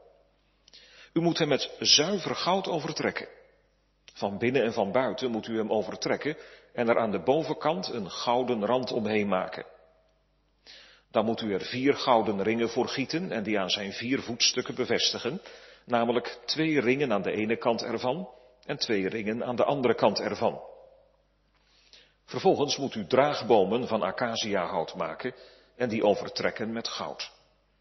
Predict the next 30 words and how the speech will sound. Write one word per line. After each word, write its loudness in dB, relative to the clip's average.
Dan 4
moet -2
u -2
de 4
draagbomen 4
door 2
de 0
ringen -2
steken 0
aan -2
weerskanten 0
van -4
de 2
ark, -4
om -2
de 4
ark -2
daarmee -4
te -12
dragen. 0
De 2
draagbomen 4
moeten 0
in -4
de 4
ringen 0
van -2
de 4
ark 0
blijven, -4